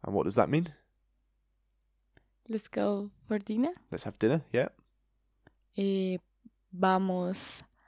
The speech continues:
Speaker 2: a bailar.
Speaker 1: Which means?
Speaker 2: Eh, let's go to dance.
Speaker 1: Let's go to dance, yeah.
Speaker 2: I don't remember the lesson. Vamos a tomar algo.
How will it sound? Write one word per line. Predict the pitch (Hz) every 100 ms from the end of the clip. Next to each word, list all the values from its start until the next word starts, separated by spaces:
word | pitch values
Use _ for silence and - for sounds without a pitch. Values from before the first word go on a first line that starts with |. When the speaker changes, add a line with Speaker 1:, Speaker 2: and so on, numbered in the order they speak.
| _ _ _ _ _ _ -
Speaker 2:
a | 196 196
bailar. | 185 185 175 185 254 330 359 - - _ _ _ _ _ 139 _ _ _ _ _ _ _ _ _ _ _ _
Speaker 1:
Which | - 87 110
means? | 117 139 185 185 185
Speaker 2:
Eh, | 180 180 180 - -
let's | 196 -
go | 196 185 190 - _ _ _ _ -
to | 208
dance. | 208 214 262 359 370 -
Speaker 1:
Let's | - - - -
go | - 107
to | - -
dance, | 101 107 147 -
yeah. | 104 131 - - -
Speaker 2:
I | 269
don't | 311 359
remember | 381 440 466 571 -
the | 523 508
lesson. | 480 - 277 - _ _ _ _ _ _ _ _ _ _ _ _ _ _ _ _ _ _ _ _ _ _ _ _ -
Vamos | 214 208 202 208
a | 220
tomar | 233 214 190 180
algo. | 190 208 208 -